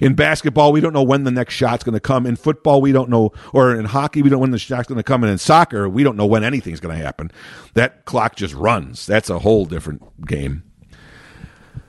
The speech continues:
especially for television. But for football, we know every forty-five seconds a new play is gonna happen. Every forty-five, you, you, you can, you can, you can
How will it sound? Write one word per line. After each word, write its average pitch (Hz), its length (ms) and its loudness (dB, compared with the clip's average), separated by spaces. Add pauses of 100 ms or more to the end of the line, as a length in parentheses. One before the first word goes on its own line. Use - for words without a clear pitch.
(420)
especially - 380 -2
for 92 140 -6
television. 82 680 -4 (1300)
But 120 140 2
for 135 160 2
football, 233 500 2
we 262 220 2
know 262 420 2
every 233 480 2
forty-five 233 720 2
seconds 180 580 -2
a 175 80 4
new 196 300 6
play 302 360 2
is 185 120 2
gonna 220 220 2
happen. 196 560 -2 (1200)
Every 349 220 4
forty-five, 254 420 0
you, 254 220 0
you, 240 160 4
you 160 100 0
can, 180 220 2
you 165 140 -2
can, 113 340 0
you 160 140 2
can 190 320 -4